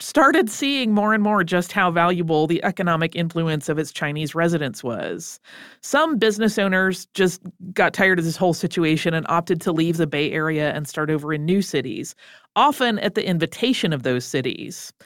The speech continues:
Delegates from Seattle and Portland had actually arrived in San Francisco to reach out to displaced Chinese business owners and offer them assistance if they wanted to move to their cities.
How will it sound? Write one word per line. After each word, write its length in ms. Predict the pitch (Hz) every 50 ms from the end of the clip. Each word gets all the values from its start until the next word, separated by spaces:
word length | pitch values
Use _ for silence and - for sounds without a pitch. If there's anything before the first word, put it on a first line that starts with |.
| - - - _ - 165
Delegates 520 | 156 220 233 262 277 220 233 - - -
from 160 | - 208 190
Seattle 500 | 180 - - 175 170 170 190 202 185 175 -
and 180 | - 165 160 -
Portland 480 | - 285 294 226 226 233 220 208 202
had 120 | 175 185 175
actually 300 | 160 - - - 180 175
arrived 480 | 180 170 165 170 190 220 254 269 214
in 120 | 220 185 175
San 200 | - 190 170 160
Francisco 720 | 185 175 160 - 170 156 - - 160 151 147 147 147 143 - - - - _ -
to 140 | - 240
reach 360 | 208 170 170 208 240 - - 254
out 220 | 220 226 214 -
to 100 | - 202
displaced 560 | 165 185 185 180 - - 190 180 165 165 -
Chinese 340 | - 185 170 175 180 170 156
business 400 | 170 202 220 233 226 208 196 -
owners 480 | 190 175 165 160 156 151 160 156 - - - - - - -
and 140 | 196 185 -
offer 320 | - 196 262 302 - 302
them 140 | 294 285 262
assistance 600 | 247 240 - - 339 - - 226 185 170 165 -
if 100 | 185 175
they 100 | 208 196
wanted 320 | 196 190 190 185 196 202 196
to 140 | - 240
move 260 | 180 151 147 151 143 -
to 100 | - 175
their 200 | 156 175 185 190
cities. 580 | - - 320 339 240 151 120 90 - - -